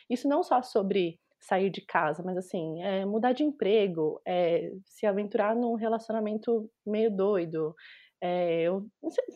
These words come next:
qualquer coisa, assim, qualquer coisa, eu simplesmente dou as caras. Ela falou, "Eu, eu te admiro, eu não imaginava que minha filha não tivesse medo. É, tô muito feliz de ter criado uma mulher sem medo." Eu falei, "Mãe, pelo contrário, eu tenho muito medo.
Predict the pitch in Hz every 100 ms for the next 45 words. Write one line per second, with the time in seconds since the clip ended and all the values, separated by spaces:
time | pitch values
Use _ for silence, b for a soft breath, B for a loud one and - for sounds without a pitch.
0 | - - 494 605 - 180 147 - - 156
1 | 226 269 302 214 214 240 247 269 277 277
2 | 285 294 277 269 277 - 202 220 214 214
3 | 208 208 208 202 - 233 208 254 262 240
4 | 220 202 190 190 196 202 214 214 214 -
5 | 208 202 214 196 202 - 240 220 196 175
6 | 190 b b b b _ - 170 170 160
7 | 175 - _ - 220 233 233 262 240 -
8 | 226 220 214 226 220 202 202 202 233 262
9 | 220 185 214 214 214 226 220 214 208 214
10 | 226 254 254 208 190 - - - 208 226
11 | 220 240 233 320 302 226 180 170